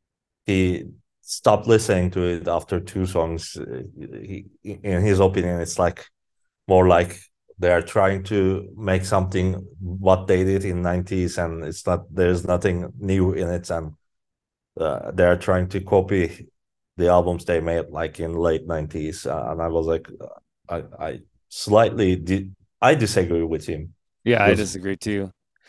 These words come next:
Speaker 1: Yeah, the, I, I think, uh, Marduk, Marduk became better and better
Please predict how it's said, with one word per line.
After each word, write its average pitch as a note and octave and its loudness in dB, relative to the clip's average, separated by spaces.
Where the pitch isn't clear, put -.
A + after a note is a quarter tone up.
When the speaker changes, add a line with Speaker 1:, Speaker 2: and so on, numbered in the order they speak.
Speaker 1:
Yeah, G#2 6
the, - -6
I, - 0
I - 6
think, B2+ 4
uh, - -14
Marduk, A2 4
Marduk G#2+ 0
became F#2+ 2
better G2 4
and F2+ -6
better F#2 4